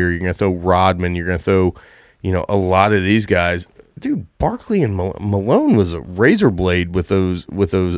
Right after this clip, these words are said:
elbows, and yeah, he laid a lot of people out, and he was dirty, and he was mean, and Barkley was. Isaiah was on there today, you know, on one of those shows. He's like,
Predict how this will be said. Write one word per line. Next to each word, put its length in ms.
elbows, 720
and 500
yeah, 220
he 180
laid 360
a 60
lot 300
of 100
people 340
out, 240
and 160
he 140
was 180
dirty, 600
and 120
he 160
was 220
mean, 580
and 260
Barkley 420
was. 460
Isaiah 400
was 100
on 160
there 160
today, 640
you 80
know, 140
on 180
one 120
of 40
those 120
shows. 260
He's 160
like, 180